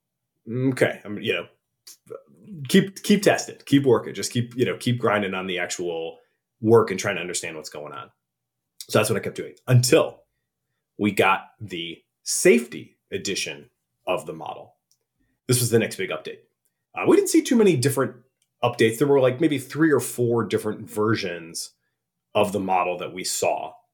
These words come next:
uh, in the entire, you know, two months of the program. So,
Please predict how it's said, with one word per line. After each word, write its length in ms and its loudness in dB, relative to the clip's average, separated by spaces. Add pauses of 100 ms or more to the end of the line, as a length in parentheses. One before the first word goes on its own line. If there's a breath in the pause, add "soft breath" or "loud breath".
(440)
uh, 160 -4
in 80 -6
the 100 -2
entire, 460 -4 (640)
you 100 -4
know, 100 -6 (100)
two 180 4
months 280 -6
of 140 -12
the 380 -10 (180)
program. 420 -8 (1200 loud breath)
So, 560 2